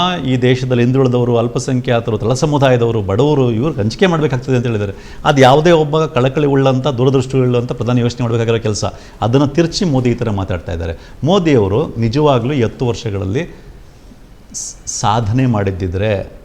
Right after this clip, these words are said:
ಇಡೀ ದೇಶಕ್ಕೆ ಒಳ್ಳೇದಾಗುವಂಥ ಸಾಧನೆ ಮಾಡಿರ್ತಿದ್ರೆ ಅವ್ರ ಅಂಕಿಅಂಶಗಳ ಸಮೇತ ಇಡ್ತಾ ಇದ್ರು.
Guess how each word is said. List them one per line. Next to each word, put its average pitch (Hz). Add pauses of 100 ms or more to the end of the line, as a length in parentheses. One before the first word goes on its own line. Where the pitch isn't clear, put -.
(140)
ಇಡೀ 120
ದೇಶಕ್ಕೆ 123
ಒಳ್ಳೇದಾಗುವಂಥ 120
ಸಾಧನೆ 101
ಮಾಡಿರ್ತಿದ್ರೆ 90
ಅವ್ರ 147
ಅಂಕಿಅಂಶಗಳ 143
ಸಮೇತ 139
ಇಡ್ತಾ 131
ಇದ್ರು. 101